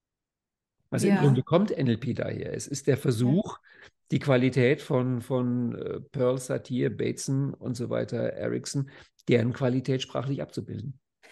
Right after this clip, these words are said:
Speaker 2: Ja, und das wissen viele ja gar nicht, ne? Also, dass Gründer,
Speaker 1: Ja.
Speaker 2: äh, Linguistikprofessor war und das
Speaker 1: Ja.
Speaker 2: wirklich die Grundlage des N L P ist, dass die, ähm, Therapiesitzungen transkribiert haben und anhand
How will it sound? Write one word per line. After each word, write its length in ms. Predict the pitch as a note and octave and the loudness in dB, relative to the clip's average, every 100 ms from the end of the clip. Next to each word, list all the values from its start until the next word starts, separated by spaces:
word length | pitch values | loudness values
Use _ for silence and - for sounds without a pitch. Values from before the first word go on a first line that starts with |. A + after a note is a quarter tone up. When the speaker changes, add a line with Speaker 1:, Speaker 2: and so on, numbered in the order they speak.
| - - - | -20 -20 -2
Speaker 2:
Ja, 140 | F#3+ | 2
und 100 | G#3 | 4
das 180 | G#3+ G#3 | 2 0
wissen 280 | B3 G4+ C#4 | -2 0 -2
viele 320 | - D#3 D#3 | -4 -2 0
ja 160 | D#3 | 0
gar 320 | D3 A#2+ C#3 D#3 | 0 0 0 -2
nicht, 220 | E3 E3+ | -6 -4
ne? 180 | F3+ F3 | -4 -2
Also, 220 | F3+ F3+ | -2 -2
dass 260 | F3+ F#3 | -2 -4
Gründer, 260 | - G3+ B3+ | -2 4 4
Speaker 1:
Ja. 640 | G3 C#3+ F3+ F3 D#3+ B2 C3 | 4 0 0 0 0 -2 -4
Speaker 2:
äh, 160 | - F3+ | -4 0
Linguistikprofessor 1300 | G3+ F#3+ G#3 G3+ B3 - - - F#3 - F3 G3+ F3+ | 0 4 6 6 4 0 -2 -2 -8 -6 -6 -4 0
war 240 | F3 F#3+ | 2 2
und 220 | F#3 F3+ - | 0 -4 -6
das 220 | F#3 E3 | -6 -2
Speaker 1:
Ja. 80 | G3 | -2
Speaker 2:
wirklich 320 | D4 - B3+ | -2 -4 -8
die 160 | F3+ | -10
Grundlage 840 | F3 F3 A#3+ G4+ E4 F#3+ F#3 G3+ G3+ | -8 0 2 2 -2 -2 0 2 0
des 140 | F#3 | -2
N 140 | - F#3 | -4 -2
L 120 | F#3 | -2
P 260 | F#3+ A3 | -2 -2
ist, 260 | A#3+ G#3 A3+ - - | 0 -2 -4 -8 -14
dass 260 | - G3+ G3 | -4 -2 0
die, 240 | G#3 G3+ | 0 0
ähm, 200 | - F#3+ | 0 -2
Therapiesitzungen 960 | F#3+ G3 F3 - B3+ A#3+ A#3 - G3 G3 | -2 -2 -2 2 2 2 -2 -2 -2 -2
transkribiert 800 | F#3+ F#3 - - E3+ G#3+ F4+ - | -2 -4 -4 -4 -2 0 0 -2
haben 340 | D#3+ D#3 G3+ | -2 0 -2
und 140 | G3 F3+ | -2 -2
anhand 500 | D#3+ D#3+ F#3+ D4+ | -4 -4 -4 -4